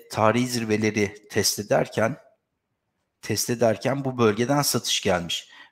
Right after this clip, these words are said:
Kırdıktan sonra tavan tavan bu ekstra bir, evet, pandemi sonrasındaki süreçte geri çekilmelerde bu bölgede destek bulmaya çalışmış. Kırılınca da çok sert geri çekilmiş. O yüzden ben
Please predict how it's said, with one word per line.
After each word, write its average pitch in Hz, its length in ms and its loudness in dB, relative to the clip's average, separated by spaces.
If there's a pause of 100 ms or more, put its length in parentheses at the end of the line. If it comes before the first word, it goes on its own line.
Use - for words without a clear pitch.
Kırdıktan 135 640 2
sonra 135 360 2
tavan 127 340 4
tavan 117 280 0
bu 107 100 -4
ekstra 110 400 -2
bir, 107 180 -4
evet, 98 440 -2 (140)
pandemi 104 340 0
sonrasındaki 92 680 -6
süreçte - 460 -8 (440)
geri 127 200 6
çekilmelerde 127 760 4
bu 123 160 -6
bölgede 120 680 0
destek 127 460 2
bulmaya 104 260 0
çalışmış. - 420 -6
Kırılınca 117 560 -2
da 165 40 -10
çok - 260 -6
sert - 280 -2
geri 123 180 -2
çekilmiş. - 420 -6
O 196 140 -2
yüzden 135 400 0
ben 156 200 6